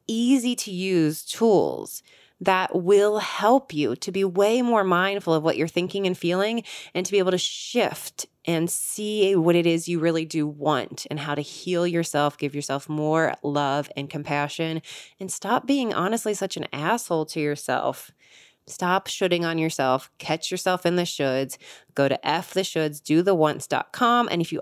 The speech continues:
already have ordered the book, make sure to go there to claim your bonuses. I've got three awesome bonuses. One is you get immediate access to a five-part video series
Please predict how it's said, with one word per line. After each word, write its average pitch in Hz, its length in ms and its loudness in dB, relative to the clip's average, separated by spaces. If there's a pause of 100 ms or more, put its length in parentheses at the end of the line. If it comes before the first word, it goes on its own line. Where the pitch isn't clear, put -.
already 190 400 6
have 196 180 2
ordered 202 280 4
the 208 60 2
book, 240 220 2
make 196 200 0
sure 240 140 0
to 220 60 0
go 185 300 4
there 277 160 6
to 233 100 2
claim 208 480 0
your 214 220 4
bonuses. 202 1400 2 (320)
I've 170 60 -16
got 175 240 2
three 240 460 0
awesome 185 420 2
bonuses. 208 580 4
One 196 400 2
is 165 220 -2
you 165 80 0
get 160 100 2
immediate 170 480 0
access 185 520 -2
to 160 120 -4
a 156 80 -2
five-part 170 960 0
video 196 320 2
series 233 580 2